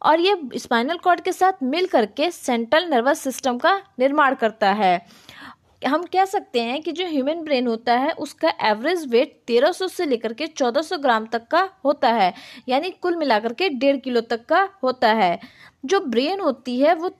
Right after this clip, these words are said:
तीन झिल्लियों द्वारा घिरी होती है और उसे क्या कहते हैं, मेनिनजेस कहते हैं।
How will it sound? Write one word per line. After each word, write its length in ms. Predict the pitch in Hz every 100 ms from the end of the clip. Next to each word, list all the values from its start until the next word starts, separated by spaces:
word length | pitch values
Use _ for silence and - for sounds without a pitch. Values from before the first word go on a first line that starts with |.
| _
तीन 240 | 294 381
झिल्लियों 460 | 311 269 254 269 320
द्वारा 320 | 294 233 330
घिरी 360 | 339 240 302 359
होती 400 | 311 220 - 247
है 200 | 294 381 - - -
और 200 | 294 320
उसे 300 | - 277 349
क्या 160 | 349 349
कहते 300 | 349 330 339
हैं, 180 | 359 427
मेनिनजेस 760 | 285 254 285 403 330 277 311 -
कहते 380 | 277 226 233 226
हैं। 260 | 233 185